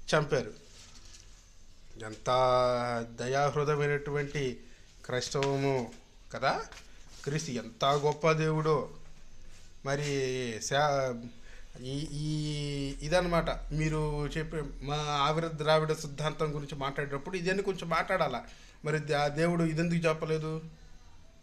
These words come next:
ఉం? అంతేనా? ఇంకా ఉంది చూడండి. ఎన్-, ఇది బోటు. దీంట్లో ఉన్నదంతా నల్ల జాతీయులే. ఇదిగో మీరు చేసింది.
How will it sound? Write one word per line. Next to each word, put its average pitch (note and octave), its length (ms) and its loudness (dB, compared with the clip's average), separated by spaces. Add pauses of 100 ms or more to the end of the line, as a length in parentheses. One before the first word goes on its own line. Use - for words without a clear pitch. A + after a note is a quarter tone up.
(520)
ఉం? C#4 160 -4 (960)
అంతేనా? E3 260 -2
ఇంకా E3 220 2
ఉంది E3 180 4
చూడండి. D#3 260 -2 (1160)
ఎన్-, E3 280 0
ఇది C#3+ 180 0
బోటు. E3 600 0 (120)
దీంట్లో C#3 300 0
ఉన్నదంతా D#3 720 2 (640)
నల్ల C#3+ 160 2
జాతీయులే. B2 640 0 (200)
ఇదిగో B2 280 -4 (120)
మీరు C3 240 -4
చేసింది. B2+ 720 -6